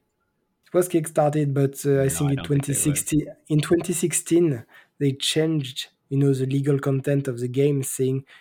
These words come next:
Speaker 1: you gave money to a Kickstarter in the hope of having a game, but you didn't buy a game. You know, they put a little line like this to make sure that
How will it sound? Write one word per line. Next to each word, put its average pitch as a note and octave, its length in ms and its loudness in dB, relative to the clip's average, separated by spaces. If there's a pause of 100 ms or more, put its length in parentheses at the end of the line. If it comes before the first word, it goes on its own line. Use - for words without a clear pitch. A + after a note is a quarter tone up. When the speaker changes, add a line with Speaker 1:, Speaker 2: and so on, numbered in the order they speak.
(180)
Speaker 1:
you C3+ 200 -2
gave D3 380 2
money C#3+ 600 2 (220)
to C#3 340 -2
a B2+ 100 -6
Kickstarter C#3+ 840 -2 (520)
in D3+ 120 4
the D3 120 6
hope F3 380 6 (140)
of C3+ 100 -10
having C#3 280 0
a C3+ 60 0
game, D#3 300 0
but C#3 160 -8
you C#3 60 -4
didn't C3+ 340 -2
buy D3 160 0
a D3 160 2
game. B2+ 440 -2 (100)
You C#3+ 120 0
know, D3+ 120 4
they D3 200 4
put D3 240 -8
a D3+ 40 -2
little C#3 260 0
line D3 280 4
like C3 160 2
this D3 200 -2
to C#3+ 120 -6
make C#3 180 -2
sure D3+ 160 -2
that C3+ 240 -2